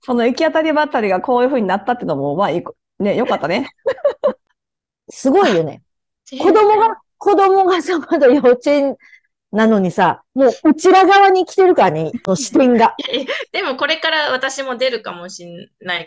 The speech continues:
Speaker 3: けどさ、
Speaker 2: うん。まあまあ。
Speaker 3: 今のところはやっぱエスジーのおかげでこういう風に、まあ、心に余裕を持ってできてるよっていう話なだけであって。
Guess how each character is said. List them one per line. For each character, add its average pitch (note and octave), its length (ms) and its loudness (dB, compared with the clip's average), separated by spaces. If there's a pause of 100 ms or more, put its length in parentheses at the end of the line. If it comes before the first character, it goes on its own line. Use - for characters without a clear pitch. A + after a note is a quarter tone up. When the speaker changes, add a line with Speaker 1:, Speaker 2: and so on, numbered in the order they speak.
(140)
Speaker 3:
け - 80 -8
ど - 120 -12
さ、 - 40 -16
Speaker 2:
う - 20 -12
ん。 - 20 -12
ま A#3+ 60 -4
あ - 20 -4
ま F4 160 0
あ。 - 20 -
Speaker 3:
今 B3+ 240 -4
の C4+ 120 -8
と D#4 120 -14
こ F4+ 140 -10
ろ F4 160 -4
は F#4+ 120 -2
や B3+ 120 -4
っ - 40 -16
ぱ G3 120 -10
エ A3 80 -12
ス G#3 160 -18
ジ G#3+ 140 -14
ー G3 60 -12
の F3+ 120 -12
お F3+ 40 -20
か F3+ 120 -14
げ G3 140 -12
で G#4+ 220 -12
こ G#3+ 140 -10
う G3 80 -10
い F#3+ 80 -10
う F#3 400 -16
風 F3+ 240 -14
に、 B3+ 380 -14 (180)
ま F3+ 120 -14
あ、 - 20 -16
心 F3+ 340 -12
に E3+ 60 -20
余 F3+ 160 -16
裕 F#3 60 -16
を F3+ 40 -18
持 F3+ 80 -18
っ F3+ 60 -20
て F3 100 -20
で F3+ 100 -16
き - 100 -20
て F3 120 -18
る E3+ 80 -18
よ B3+ 120 -16
っ - 100 -20
て G3+ 100 -20
い E3 60 -20
う D#3+ 40 -20
話 D#3 340 -20
な - 240 -20
だ - 60 -20
け D#3 100 -20
で - 120 -20
あ - 80 -18
っ - 20 -16
て。 - 200 -20